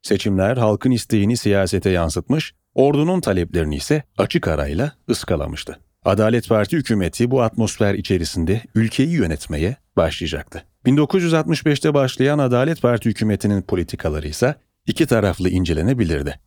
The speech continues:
Bin dokuz yüz altmış beş yılından bin dokuz yüz yetmiş bir yılına kadar süren Demirel'in başbakanlık döneminde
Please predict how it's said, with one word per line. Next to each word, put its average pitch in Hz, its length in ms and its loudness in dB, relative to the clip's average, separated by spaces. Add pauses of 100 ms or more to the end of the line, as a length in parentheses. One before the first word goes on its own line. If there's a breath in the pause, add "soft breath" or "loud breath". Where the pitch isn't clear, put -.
(200)
Bin 139 120 6
dokuz 160 300 2
yüz 156 120 0
altmış 151 320 0
beş 147 240 2
yılından 131 460 2
bin 131 140 2
dokuz 135 340 0
yüz 143 120 0
yetmiş 123 380 0
bir 143 80 0
yılına 117 340 2
kadar 90 280 2
süren 90 400 0
Demirel'in 131 520 2
başbakanlık 107 680 0
döneminde 87 500 0